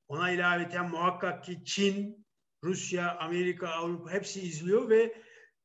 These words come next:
<clears throat> tüm dünyada şimdi yeni dengelerin oluşması bu bölgede,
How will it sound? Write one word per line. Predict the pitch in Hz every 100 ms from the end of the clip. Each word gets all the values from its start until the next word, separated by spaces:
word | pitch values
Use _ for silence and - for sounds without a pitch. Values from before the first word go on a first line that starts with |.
| _ _ -
<clears throat> | 131 127 - - _ _ _ _ - _
tüm | 185 214 190 147 147
dünyada | 147 175 175 180 180 220 240
şimdi | - 170 202 160
yeni | 151 190 226 156
dengelerin | 170 180 185 190 208 220
oluşması | 180 185 185 190 185 208 170
bu | 190
bölgede, | 190 165 151 139 190 226 -